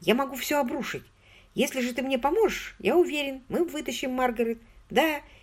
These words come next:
и я обещаю, что сделаю для тебя все возможное. Но если мне придется действовать вслепую, это может все бесповоротно испортить».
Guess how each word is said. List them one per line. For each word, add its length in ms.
и 80
я 160
обещаю, 540
что 200
сделаю 360
для 160
тебя 220
все 180
возможное. 720
Но 80
если 320
мне 180
придется 400
действовать 460
вслепую, 580
это 280
может 340
все 180
бесповоротно 880
испортить». 760